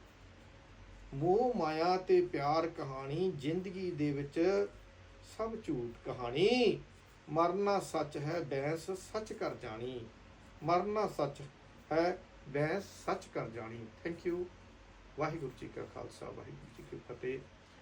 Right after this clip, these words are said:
ਡਾਕਟਰ ਬੈਂਸ ਵੱਲੋਂ ਆਪ ਸਭ ਨੂੰ ਦੀਵਾਲੀ ਦੀਆਂ ਲੱਖ ਲੱਖ ਵਧਾਈਆਂ।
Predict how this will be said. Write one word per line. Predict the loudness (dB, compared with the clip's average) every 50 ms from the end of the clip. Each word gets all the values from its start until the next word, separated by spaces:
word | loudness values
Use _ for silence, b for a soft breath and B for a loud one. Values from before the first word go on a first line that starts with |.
| B B -8 -4
ਡਾਕਟਰ | -4 -4 -4 -4 -8
ਬੈਂਸ | -6 -4 -4 -4 -6 -8 -10 -8 -8
ਵੱਲੋਂ | -6 -4 -4 -4 -6 -6 -6
ਆਪ | -6 -6 -8 -8 -8 -8
ਸਭ | -6 -6 -6 -6
ਨੂੰ | -8 -10 -8 -6
ਦੀਵਾਲੀ | -6 -6 -6 -4 -6 -6 -6
ਦੀਆਂ | -6 -8 -10 -12 -12 -12 -8
ਲੱਖ | -8 -8 -8 -8 -8 -10
ਲੱਖ | -8 -8 -8 -10 -12 -14 -14 -12
ਵਧਾਈਆਂ। | -10 -10 -10 -10 -8 -10 -10 -10 -12 -16 -20